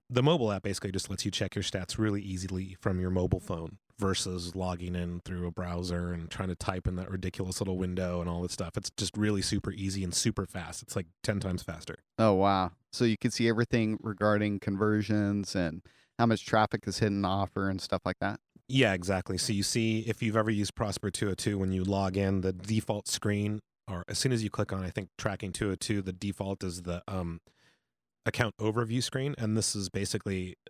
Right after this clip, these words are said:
Speaker 1: that, but on a mobile device. So it's really easy to read. It's not super dinky text. It's all formatted to fit perfectly,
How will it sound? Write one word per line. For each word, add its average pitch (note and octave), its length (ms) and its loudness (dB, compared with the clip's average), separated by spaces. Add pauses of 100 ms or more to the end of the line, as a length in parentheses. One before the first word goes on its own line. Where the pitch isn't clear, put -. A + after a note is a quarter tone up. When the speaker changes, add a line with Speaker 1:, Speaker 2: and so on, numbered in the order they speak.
Speaker 1:
that, F#2 360 -4 (140)
but G2 180 -4 (160)
on G2 120 -10
a F#2+ 60 -6
mobile F#2+ 320 -2
device. F2+ 540 -6 (360)
So G2 280 2
it's - 200 -4 (200)
really A#2 320 4
easy G#2+ 240 2
to G2+ 100 2
read. F#2 240 0
It's E2 140 -4
not G#2 120 -2
super G#2 360 0
dinky F#2+ 340 -4
text. - 460 -6
It's F#2 120 -6
all G#2 320 0
formatted G2+ 440 0
to F#2+ 60 -2
fit - 220 -8
perfectly, F2+ 540 -4